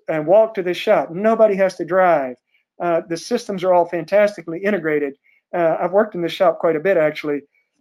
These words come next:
When a machine breaks down, we can take it apart. We can, like an old lawnmower runs out of, uh, runs out of steam. We take the bolts, uh, apart from the lawnmower.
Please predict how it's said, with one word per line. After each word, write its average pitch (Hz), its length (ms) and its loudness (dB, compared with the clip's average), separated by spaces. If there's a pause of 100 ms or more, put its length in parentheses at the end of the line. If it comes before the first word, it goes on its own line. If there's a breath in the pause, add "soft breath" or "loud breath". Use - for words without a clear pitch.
(720)
When 196 280 0
a 185 40 -2
machine 233 380 -2
breaks 196 280 0
down, 196 260 2
we 185 80 -4
can 175 140 -8
take 208 220 -2
it 175 60 -2
apart. 175 440 2
We 175 60 -2
can, 175 260 -6
like 202 180 0
an 196 80 2
old 208 180 4
lawnmower 165 500 0
runs 160 240 -2
out 160 160 2
of, 151 100 -4 (120)
uh, 160 80 -8
runs 175 280 -4
out 156 100 2
of 147 60 -6
steam. 151 400 -6 (300 soft breath)
We 180 80 -6
take 220 200 2
the 175 80 -4
bolts, 196 380 2 (100)
uh, 160 200 -2
apart 190 340 0
from 165 120 -10
the 156 60 -4
lawnmower. 160 580 -2